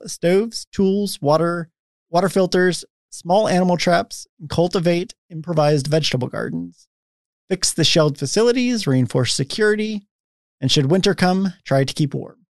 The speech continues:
Upon nightfall, your main duties will consist of guarding your shelter and what little possessions you can accumulate against bandits and raiders. Those in your group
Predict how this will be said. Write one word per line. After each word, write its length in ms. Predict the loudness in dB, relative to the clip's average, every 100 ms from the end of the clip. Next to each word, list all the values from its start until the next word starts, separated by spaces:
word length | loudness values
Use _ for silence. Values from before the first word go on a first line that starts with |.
| _ _ _ _
Upon 280 | -2 2
nightfall, 480 | 2 0 0 0 0
your 160 | 0 2
main 220 | 2 2
duties 320 | 2 2 0
will 100 | 0
consist 420 | 0 -2 -4 -10
of 180 | -10 -4
guarding 500 | 0 2 2 0 -2
your 100 | -2
shelter 520 | -2 0 0 -2 -4 -6 _ _ _
and 140 | -2 0
what 160 | 2
little 220 | 2 0
possessions 560 | 0 0 0 2 0 0
you 60 | -2
can 180 | -6
accumulate 580 | -12 -14 -6 -2 -2 -2
against 360 | -2 0 -2 -2
bandits 360 | -2 0 -2 -4
and 140 | -4
raiders. 520 | -4 -4 -8 -14 -18 _ _ _ _
Those 320 | 0 2 2 0
in 180 | 0
your 140 | 2 2
group 320 | 0 -2 -6